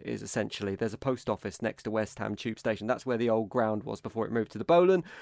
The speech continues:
which was just down the wo-, road. And as you say, it's just a geography thing. It's the borough of Newham, and there's a West Ham, which is the west side of Newham, and there's an East Ham, which is the east side of Newham. So it is actually to the west,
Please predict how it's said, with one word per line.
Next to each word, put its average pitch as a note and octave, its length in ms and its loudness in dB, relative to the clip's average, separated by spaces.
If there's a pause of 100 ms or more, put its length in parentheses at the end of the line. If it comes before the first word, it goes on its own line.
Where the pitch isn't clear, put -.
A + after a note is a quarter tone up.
(140)
which - 180 -6
was G#2+ 120 -6
just - 280 -2
down G#2+ 200 2
the G#2+ 80 0
wo-, D3+ 320 4
road. D3 360 6
And C3 80 4
as A2+ 120 2
you F#2+ 60 -12
say, G#2 220 0
it's A2 100 -6
just - 200 -6
a C3 40 -4
geography C3+ 460 2
thing. G#2+ 260 -2 (300)
It's - 260 0
the C3 140 0
borough B2 520 6
of A#2 180 -2
Newham, B2 580 4 (580)
and B2 160 0
there's B2 180 0
a A#2+ 40 -2
West D3 320 -2
Ham, A2+ 400 -6
which - 200 -8
is G2+ 140 -10
the A2+ 160 0
west C#3 300 -2
side G#2+ 280 0
of G2+ 60 -6
Newham, A2+ 400 0 (420)
and A#2+ 140 -4
there's B2 140 0
an B2+ 80 2
East E3+ 240 -2
Ham, G2+ 180 -4
which A2 140 -8
is B2 80 -6
the C#3+ 100 -2
east F#3 220 -6
side G2+ 300 -6 (140)
of A2 120 -4
Newham. G#2 360 0
So C#3 140 2
it D3+ 100 8
is F#3+ 160 6
actually D3+ 420 2
to C#3+ 120 0
the B2+ 100 2
west, C3 500 2